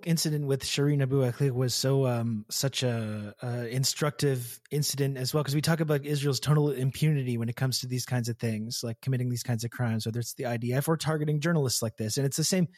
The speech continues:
it's the same hi-, kind of, kind of hypocrisy I mentioned when we claim to care, uphold human rights of these things. Um,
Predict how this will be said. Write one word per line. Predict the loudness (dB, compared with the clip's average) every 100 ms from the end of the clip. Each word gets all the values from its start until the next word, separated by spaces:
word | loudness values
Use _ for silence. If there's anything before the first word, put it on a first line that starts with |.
| -20 -14 -6
it's | -2
the | 0
same | 0 4
hi-, | 4
kind | 4 0 2 2
of, |
kind | 2 2
of | 4
hypocrisy | 2 2 0 0 2
I |
mentioned | 2 0 0 0
when | -2
we |
claim | -4 -2 -2
to | -4
care, | -2 0
uphold | 0 0 0 0
human | 0 -2 0
rights | -2 -2 -2
of |
these | -2 -2
things. | 2 2 0 -6 -18 -20 -20 -20 -4
Um, | 0 0